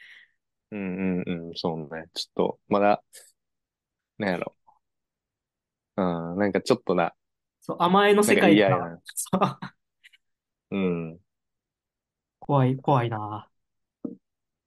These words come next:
Speaker 1: まあまあまあ、でも、多分来年も同じこと言ってるから。
Speaker 2: 間違いない。
Speaker 1: 二十、二十八でも多分同じこと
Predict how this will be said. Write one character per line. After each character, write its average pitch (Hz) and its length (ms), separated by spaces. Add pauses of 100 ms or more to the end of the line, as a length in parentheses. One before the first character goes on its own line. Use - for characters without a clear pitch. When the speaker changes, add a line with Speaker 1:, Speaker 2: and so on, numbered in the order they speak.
(600)
Speaker 1:
ま 101 140
あ 85 60
ま 85 180
あ 87 60
ま 87 220
あ、 95 40
で 104 100
も、 87 220 (920)
多 107 100
分 87 120
来 87 200
年 98 100
も 87 80
同 85 80
じ 87 80
こ 85 80
と - 40
言 87 80
っ - 40
て - 140
る 87 80
か - 80
ら。 - 160 (920)
Speaker 2:
間 135 260
違 - 20
い 110 40
な 110 60
い。 107 100 (300)
Speaker 1:
二 98 100
十、 95 220
二 107 180
十 101 100
八 92 260
で 82 80
も 78 100
多 80 140
分 85 80
同 85 80
じ 87 60
こ 90 80
と 80 40